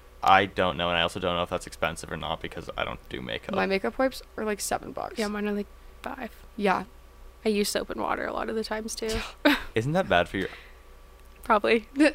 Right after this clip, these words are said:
Speaker 2: speaking of which, I actually need to get makeup wipes tonight. I need to run to Ulta because it's closest to my house. But, yeah, I don't know. I, I just think that there was a lot of controversy with her makeup. I feel like it's too hyped up because she is Kylie Jenner.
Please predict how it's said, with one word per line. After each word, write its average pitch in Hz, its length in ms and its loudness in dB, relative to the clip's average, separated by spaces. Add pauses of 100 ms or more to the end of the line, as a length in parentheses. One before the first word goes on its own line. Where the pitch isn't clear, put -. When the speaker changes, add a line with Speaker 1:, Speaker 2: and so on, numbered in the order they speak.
(120)
Speaker 2:
speaking 311 400 0
of 196 80 -2
which, 185 160 -2
I 190 100 -2
actually - 320 -4
need - 100 -14
to - 100 -6
get 196 140 -6
makeup - 300 -10
wipes 185 260 -2
tonight. 170 220 -4
I 175 140 -4
need 180 140 -6
to 170 80 -8
run 165 180 -6
to - 120 -6
Ulta - 400 -6
because - 580 -14 (580)
it's - 100 -18
closest - 460 -10
to - 60 -12
my - 80 -14
house. - 460 -12 (460)
But, - 240 -2 (540)
yeah, - 140 -14 (140)
I 302 120 4
don't 302 160 4
know. 117 180 -2 (160)
I, 254 220 2
I 247 100 -2
just 233 220 -6
think 208 180 -6 (220)
that 180 200 -2 (680)
there 233 100 6
was 311 140 8
a 381 40 8
lot 247 180 10
of 185 60 0
controversy 185 460 -4
with 185 80 -4
her 190 100 -8
makeup. 190 240 -2
I - 80 4
feel 262 160 0
like 269 120 6
it's - 200 -4
too 262 140 0
hyped 196 260 0
up - 140 2
because 202 260 -8
she 208 180 -4
is 170 360 -4
Kylie - 340 -2
Jenner. 185 440 -2